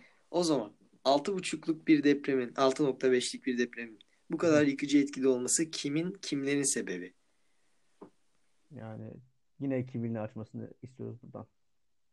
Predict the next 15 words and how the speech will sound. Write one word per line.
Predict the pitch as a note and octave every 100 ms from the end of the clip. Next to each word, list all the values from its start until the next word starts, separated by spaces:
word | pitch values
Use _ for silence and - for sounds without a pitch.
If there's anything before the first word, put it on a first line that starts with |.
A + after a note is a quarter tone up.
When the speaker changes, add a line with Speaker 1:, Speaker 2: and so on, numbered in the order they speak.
| _
Speaker 2:
Sonra | A#2+ A2+ -
arkadaşımıza. | A#2 - A2 B2 A2+
Speaker 1:
Hı. | - _ _ - - _ -
Bu | F3
galiba, | G3+ F#3+ D3+ D#3 E3 - -
yok | D#3 D3 C#3
şey, | - C3+ A#2+
bu | B2+
Doğukan'ın | C3+ C#3 C3+
sorusu. | A#2+ A2 C#3+
Galiba | E3 E3+ D#3+
Silivri | - - E3+ D#3 C#3+
kısmı | - - D#3
buradan | C#3+ C#3 C3+ B2
kaynaklanıyor. | A#2 G#2+ G#2 G#2+ G#2 G#2+ D3+